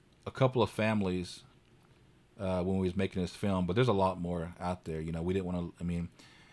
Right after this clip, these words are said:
there's just so many stories out there. You can only, you know, you leave, uh, you, you can only put in, like, so much, you know, and so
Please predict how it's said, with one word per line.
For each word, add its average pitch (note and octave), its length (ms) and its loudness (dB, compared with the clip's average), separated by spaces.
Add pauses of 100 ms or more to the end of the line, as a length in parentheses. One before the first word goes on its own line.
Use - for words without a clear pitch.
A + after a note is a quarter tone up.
(720)
there's A2+ 160 4
just A#2+ 120 2
so A2+ 80 4
many G#2 120 2
stories G2 360 2
out G2 200 -2
there. F2 100 -2
You E2 340 -6
can F2+ 120 -2
only, F2+ 420 -2
you E2+ 160 -6
know, D#2+ 100 -4
you E2 240 -8 (680)
leave, F2+ 520 0 (380)
uh, F#2+ 60 -2
you, G2 100 0
you G2 180 -2
can G2+ 100 2
only F3+ 120 2
put - 120 -2
in, F#2 160 0
like, D#2+ 160 -4
so E2+ 160 -6
much, F2 340 -6
you E2 60 -8
know, E2 200 -6
and E2+ 100 -8
so E2 300 -8